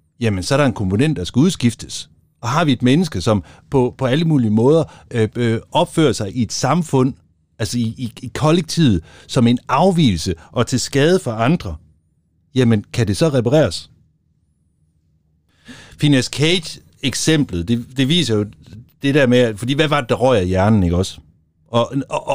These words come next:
og, og apparat-, apparatfejlsmodellen, det er sådan, at okay, her har vi altså en komponent, som er, buff,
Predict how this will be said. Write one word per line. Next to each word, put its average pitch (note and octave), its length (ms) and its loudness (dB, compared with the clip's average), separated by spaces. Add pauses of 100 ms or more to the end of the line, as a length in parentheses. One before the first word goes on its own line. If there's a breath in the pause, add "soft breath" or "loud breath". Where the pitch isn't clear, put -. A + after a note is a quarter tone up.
(240)
og, C3 240 -2
og B2+ 160 0
apparat-, C3+ 500 0
apparatfejlsmodellen, A#2 1000 0
det B2 80 2
er B2+ 160 4
sådan, C3 180 2
at G2+ 180 -2 (160 loud breath)
okay, B2+ 380 0 (140)
her D#3+ 80 0
har D3+ 140 0
vi C3+ 80 0
altså A2 140 -2
en G#2 80 -2
komponent, A#2 600 2
som G2+ 180 0
er, G2+ 220 0 (200)
buff, F#3 260 0